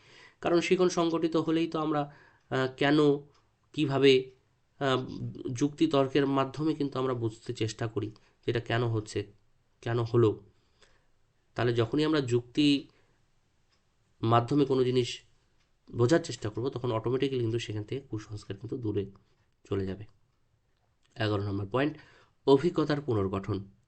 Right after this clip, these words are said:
প্রতিটি শিখনেই অভিজ্ঞতা পুনর্গঠন ঘটে, অর্থাৎ প্রতিটি শিখনেই পুরনো অভিজ্ঞতার নতুন পরিস্থিতিতে পুনর্গঠন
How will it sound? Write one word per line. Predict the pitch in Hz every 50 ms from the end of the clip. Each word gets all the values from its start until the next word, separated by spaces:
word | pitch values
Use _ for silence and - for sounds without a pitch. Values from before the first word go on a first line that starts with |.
| _ _ _ _ _ _ _ _ _ _ _ _ _ _ _ _ _ _
প্রতিটি | - 175 180 214 202 226 220
শিখনেই | 196 - 190 185 - 202 190 160 165 196 190
অভিজ্ঞতা | - 139 131 156 156 165 156 151 147
পুনর্গঠন | 151 - 139 139 135 135 131 135 143 139
ঘটে, | 131 139 139 - 131
অর্থাৎ | 117 110 - - 123 117 - -
প্রতিটি | 127 120 - 139 139
শিখনেই | - - 135 123 - - 151 131 107
পুরনো | 107 - 120 123 120 120
অভিজ্ঞতার | 117 113 120 117 - 117 113 117 113 113
নতুন | 113 110 - 147 147
পরিস্থিতিতে | 147 - 123 117 117 - 117 117 113 160 160
পুনর্গঠন | 160 - 110 107 104 104 107 104 110 107 110